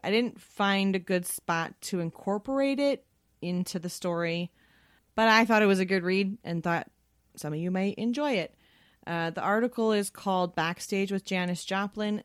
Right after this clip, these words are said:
Doubts, Drugs, and Compassion on N P R dot org.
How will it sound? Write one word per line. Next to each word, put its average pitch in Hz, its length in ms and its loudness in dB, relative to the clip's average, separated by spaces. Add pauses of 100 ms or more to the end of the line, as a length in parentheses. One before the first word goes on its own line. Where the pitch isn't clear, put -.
(100)
Doubts, 190 520 -2
Drugs, 185 340 -2
and 170 160 -10
Compassion 170 880 -4 (680)
on 170 300 -2
N 185 180 0
P 214 180 2
R 170 200 2
dot 165 240 0
org. 170 460 -2